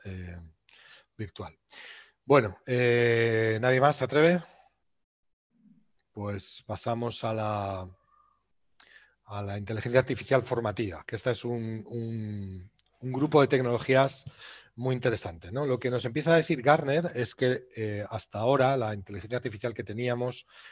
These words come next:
era, si queréis, muy, muy máquina, ¿no? Muy, eh, estricta, muy rígida, y lo que vamos a tener es cada vez más una tecnología más cercana al ser humano, ¿no? Lo que ellos han incluido aquí,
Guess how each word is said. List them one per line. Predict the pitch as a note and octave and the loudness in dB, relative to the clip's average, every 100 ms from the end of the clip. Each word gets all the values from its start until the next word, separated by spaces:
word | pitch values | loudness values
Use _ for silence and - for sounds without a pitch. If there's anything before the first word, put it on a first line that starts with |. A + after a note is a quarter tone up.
| - | -16
era, | A2 A#2 | -4 -2
si | A2 G#2 | -2 -6
queréis, | G#2+ A2+ A#2+ G#2+ | -2 2 2 0
muy, | A2 G#2+ A#2 A#2+ B2 A#2 _ _ _ _ _ _ _ _ _ _ _ _ _ _ | -6 -6 -2 -2 -2 -6 _ _ _ _ _ _ _ _ _ _ _ _ _ _
muy | B2+ C#3+ | -4 2
máquina, | C#3 C3+ - E2+ - | 6 4 2 -10 -4
¿no? | E3+ - _ _ - | -4 -4 _ _ -12
Muy, | G2+ A#2 A#2+ C3 C3 - | -6 -2 0 0 -2 -6
eh, | A2 G#2 G2+ G2+ G2 F#2 - - _ | -6 -4 -4 -4 -6 -10 -16 -20 _
estricta, | - - - D#3+ - C#3 C3+ C3 | -18 -6 0 0 2 4 4 4
muy | A2 A2+ A2 G#2+ | 0 -4 -2 -2
rígida, | G#2 C#3+ - A#2+ D#3+ F#3+ | 0 0 2 2 0 -2
y | A#2 | -6
lo | A2+ | -4
que | A2 | -4
vamos | G#2+ A#2+ C3 | -2 -2 -2
a | B2+ | -6
tener | A#2 A#2+ B2+ | -4 -2 -2
es | B2+ - | -4 -8
cada | A2+ G#2+ | -6 -4
vez | A#2 | -2
más | A#2 B2+ C3 | -2 -4 -6
una | A#2+ | -6
tecnología | A2+ A2+ - A#2+ B2 B2+ - - - _ _ | -6 -8 -4 0 0 -2 -16 -20 -20 _ _
más | A2 A2+ A2+ | -6 -2 0
cercana | - G#2+ A#2+ A#2+ A#2+ - _ | -2 -4 0 2 2 0 _
al | - A#2 A#2 A#2+ B2+ - _ | 0 4 6 4 2 -4 _
ser | - B2 | -4 -2
humano, | G#2 F2+ D#2 E2 | -2 -10 -14 -14
¿no? | C#3+ - - - - _ | -14 -16 -20 -20 -20 _
Lo | B2+ B2 | -4 0
que | D3+ | 2
ellos | F3 E3+ | 2 2
han | |
incluido | E3+ E3 D#3+ D#3+ C#3+ | 0 2 4 6 6
aquí, | C#3+ E3+ E3+ | 4 2 2